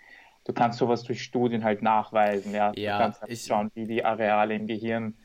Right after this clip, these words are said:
Speaker 1: aktiviert sind, Punkt, fertig.
Speaker 2: Ich, ich formuliere
Speaker 1: Und
Speaker 2: es, ich hab's vor-, vorsichtig formuliert, weil ich weiß, dass es
Speaker 1: Natürlich.
Speaker 2: auch andersrum sein kann.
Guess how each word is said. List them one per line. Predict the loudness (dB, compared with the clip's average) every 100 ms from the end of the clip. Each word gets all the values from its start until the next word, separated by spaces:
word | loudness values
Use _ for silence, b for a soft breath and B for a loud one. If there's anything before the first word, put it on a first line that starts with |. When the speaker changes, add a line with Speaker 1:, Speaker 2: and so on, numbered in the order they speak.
| b
Speaker 1:
aktiviert | -4 -4 0 2 2
sind, | -2 -6
Punkt, | -2 -4 -4 -6
fertig. | 0 0 0 -12 -10
Speaker 2:
Ich, | -10 -10 -10
ich | -12 -12 -14
formuliere | -6 -4 -2 0 0
Speaker 1:
Und |
Speaker 2:
es, | -2 -8 -14
ich | -10 -8
hab's | -8 -10 -20 -20 -12
vor-, | -4 -2 -2
vorsichtig | -2 -2 -2 -10 -12
formuliert, | -6 -4 0 -2 0
weil | -2
ich | -2 0
weiß, | 0 0
dass | -4 -2
es | 0
Speaker 1:
Natürlich. |
Speaker 2:
auch | 0
andersrum | -2 -4 -6 -6
sein | -2 -4 -4
kann. | -6 -6 -6